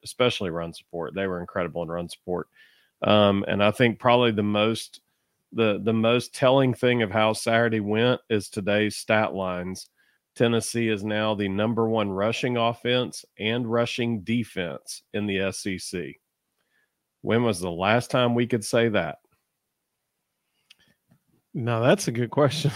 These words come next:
Speaker 2: <laughs> Uh, and hey, maybe we can ask Bill Martin that, 'cause he's the one that tweeted that out. Uh,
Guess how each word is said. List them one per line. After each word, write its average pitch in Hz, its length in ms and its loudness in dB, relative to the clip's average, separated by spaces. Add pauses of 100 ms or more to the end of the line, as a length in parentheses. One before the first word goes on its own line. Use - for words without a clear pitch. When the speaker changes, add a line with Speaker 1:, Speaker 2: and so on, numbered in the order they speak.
(180)
Speaker 2:
<laughs> 202 100 12 (1040)
Uh, 127 340 2
and 131 180 4
hey, 160 200 10
maybe 151 260 8
we 151 120 6
can 151 120 6
ask 147 240 4
Bill 143 160 8
Martin 143 320 6
that, 143 260 4
'cause - 160 -10
he's 147 140 4
the 151 80 4
one 147 80 6
that 127 120 0
tweeted 147 260 0
that 151 180 4
out. 110 300 -4
Uh, 117 420 -2